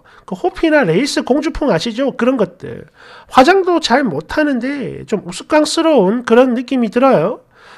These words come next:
그리고 상대 남자의 스펙. 중소기업 다니는 사십 대 중반이고 여자보다 좀 어립니다. 한 두어 살. 아이 없고 집은 있는데 혼자 살기 넓으니까 남한테 전세 줘버리고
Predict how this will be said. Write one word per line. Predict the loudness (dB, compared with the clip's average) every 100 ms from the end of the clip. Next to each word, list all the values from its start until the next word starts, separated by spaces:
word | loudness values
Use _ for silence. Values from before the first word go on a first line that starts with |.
| -18 0
그리고 | 0 4 6 6
상대 | 4 0 0 4 4
남자의 | 6 4 4 4 4
스펙. | 2 -8 -6 -4 -6 _ _ -20 -20 _ -20 -20 _ _ _ _ _ _ _ -20 -20 -20 _ -2
중소기업 | 2 4 4 4 4 2
다니는 | 4 4 6 2
사십 | 2 -2 -4 -4
대 | -4
중반이고 | -2 4 4 4 0 -2 -4 -4 0
여자보다 | 2 4 2 2 4 2 0 -4
좀 | -4 2
어립니다. | 2 2 0 -4 -8
한 | -8
두어 | -2 -2
살. | -2 -2 -2 -6 _ _ -20 -16
아이 | 2 4 6
없고 | 4 2 -4 -2 -2 -4 -6
집은 | -2 0 2
있는데 | 0 0 0 -2 -2 -4 -8 -12 -18 _ _ _ 0
혼자 | 2 2
살기 | 0 0 0 2
넓으니까 | 2 2 -2 -2 0 0 -2
남한테 | 2 4 4 2 0
전세 | 0 0 0
줘버리고 | 0 2 0 -2 -4 -6 -6